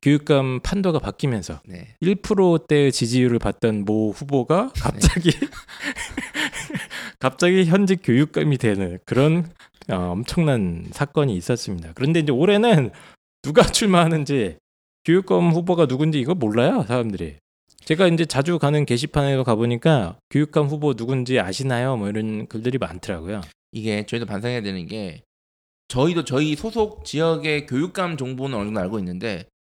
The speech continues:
Speaker 2: 잘, 잘 몰랐어요, 사실 저희도.
Speaker 1: 음.
Speaker 2: 그러니까 부모님들은 더 몰랐겠죠, 사실은. 네.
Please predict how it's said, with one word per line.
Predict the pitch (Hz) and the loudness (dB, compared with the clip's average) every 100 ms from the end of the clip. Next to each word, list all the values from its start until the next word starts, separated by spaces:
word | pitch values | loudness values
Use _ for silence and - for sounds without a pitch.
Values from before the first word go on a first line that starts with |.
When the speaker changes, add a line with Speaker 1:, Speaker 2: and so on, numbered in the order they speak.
| _ | _
Speaker 2:
잘, | - 151 | -6 -4
잘 | 117 | -6
몰랐어요, | 95 107 101 - - | -6 -6 -6 -16 -20
사실 | - 98 | -12 -10
저희도. | 87 90 | -8 -10
Speaker 1:
음. | 80 78 78 76 _ _ | -10 -16 -18 -20 _ _
Speaker 2:
그러니까 | 135 | -10
부모님들은 | - 156 175 143 117 | -4 -2 -2 -4 -6
더 | 120 | -6
몰랐겠죠, | 98 131 - - - | -4 -4 -6 -16 -16
사실은. | 104 - 104 - - _ _ | -18 -18 -20 -20 -20 _ _
네. | _ | _